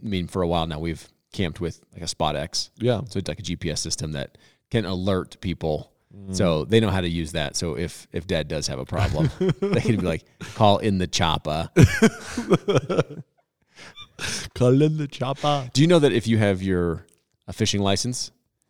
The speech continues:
Speaker 1: in
Speaker 2: Oh, yeah.
Speaker 1: Colorado.
Speaker 2: This is really good. This is actually really important for the weekly to hear this.
Speaker 1: Yeah, so y-, everyone wants to own a fishing, everyone should get a fishing license.
Speaker 2: Yeah, in Colorado.
Speaker 1: Um, it has,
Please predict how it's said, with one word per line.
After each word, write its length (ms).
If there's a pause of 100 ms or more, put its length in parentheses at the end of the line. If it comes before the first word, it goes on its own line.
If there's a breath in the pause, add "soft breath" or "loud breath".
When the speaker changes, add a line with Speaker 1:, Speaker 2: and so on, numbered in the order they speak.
(140)
Speaker 1:
in 100
Speaker 2:
Oh, 40
yeah. 60
Speaker 1:
Colorado. 480
Speaker 2:
This 160
is 120
really 260
good. 200
This 160
is 100
actually 320
really 540
important 480
for 140
the 80
weekly 400
to 140
hear 200
this. 300 (180)
Speaker 1:
Yeah, 160
so 180
y-, 220
everyone 320
wants 180
to 60
own 220
a 40
fishing, 380
everyone 280
should 120
get 120
a 40
fishing 260
license. 480
Speaker 2:
Yeah, 200
in 100
Colorado. 300
Speaker 1:
Um, 200 (120)
it 140
has, 520